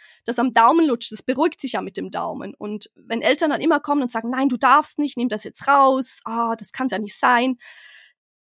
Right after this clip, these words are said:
dann beruhigt es sich umso mehr mit dem Daumen. Also da hat man dann so einen negativen Kreislauf. Das ist sehr wichtig zu wissen. Und auch die Hintergrundinformation eben, das ist keine Willensschwäche, wenn ein Kind dann nicht von selber sich das Daumenlutschen abgewöhnen kann, sondern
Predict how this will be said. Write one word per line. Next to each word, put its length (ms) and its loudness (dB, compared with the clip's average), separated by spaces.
dann 160 4
beruhigt 360 4
es 80 -2
sich 160 0
umso 200 4
mehr 220 4
mit 220 2
dem 120 -2
Daumen. 560 -2
Also 220 -2
da 80 -6
hat 100 -4
man 140 -2
dann 260 2
so 100 -6
einen 80 2
negativen 520 2
Kreislauf. 840 0
Das 160 -4
ist 280 -10
sehr 240 2
wichtig 260 -2
zu 120 0
wissen. 220 0
Und 220 -6
auch 140 2
die 120 -2
Hintergrundinformation 1040 2
eben, 300 -2
das 140 -2
ist 160 0
keine 360 0
Willensschwäche, 760 2
wenn 160 0
ein 140 -2
Kind 260 -2
dann 340 -4
nicht 240 -2
von 120 4
selber 420 4
sich 140 -10
das 160 -8
Daumenlutschen 540 0
abgewöhnen 500 0
kann, 280 -2
sondern 460 0